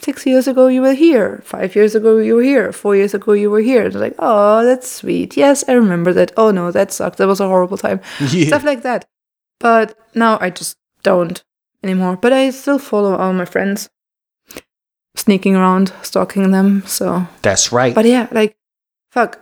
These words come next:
Speaker 1: if you wanna reach out to me and say hi because we haven't talked for, like, five years, sure, I would love that. But I'm not, like, a social or famous person, and it probably takes me a few months to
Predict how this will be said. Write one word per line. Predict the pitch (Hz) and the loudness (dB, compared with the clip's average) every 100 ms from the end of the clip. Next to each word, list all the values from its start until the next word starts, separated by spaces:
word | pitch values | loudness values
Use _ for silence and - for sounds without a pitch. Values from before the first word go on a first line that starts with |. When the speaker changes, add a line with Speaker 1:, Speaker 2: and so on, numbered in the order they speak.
| _ | _
Speaker 1:
if | 185 | -2
you | 233 | 2
wanna | 254 254 | 4 4
reach | 254 247 | 2 0
out | 247 | -2
to | 254 | 2
me | 254 247 | 4 4
and | 220 | 2
say | 226 | 0
hi | 220 220 | 2 2
because | 208 208 196 | 2 0 2
we | 202 | 0
haven't | 196 202 | 2 0
talked | 196 202 | 0 -2
for, | - | -2
like, | 208 208 | -2 -2
five | - 214 226 | -4 -2 0
years, | 220 214 214 | 0 -2 -10
sure, | - 277 - | -4 -4 -4
I | - | -4
would | 208 196 | -4 -2
love | 202 - | -4 -6
that. | - - _ - | -16 -20 _ -4
But | 202 185 170 _ _ _ _ _ _ _ _ _ _ - | 0 0 -2 _ _ _ _ _ _ _ _ _ _ -4
I'm | 196 196 190 | -2 0 0
not, | 185 185 180 - | 0 -2 -4 0
like, | 175 170 | 0 0
a | - - 185 _ _ _ _ _ _ _ - | -6 -6 -8 _ _ _ _ _ _ _ -14
social | - - 180 - 180 180 | -4 2 2 2 -2 -2
or | - 175 | -2 -2
famous | - - 175 180 | -2 -2 -2 -4
person, | - 170 180 202 185 - | -6 -4 -2 -4 -4 -2
and | 202 214 | 2 2
it | 208 | 0
probably | - 170 165 | -6 -4 -4
takes | - 170 - | -6 -8 -6
me | 170 165 | -6 -6
a | |
few | - 180 | -2 -2
months | 175 175 | 0 -4
to | - | -6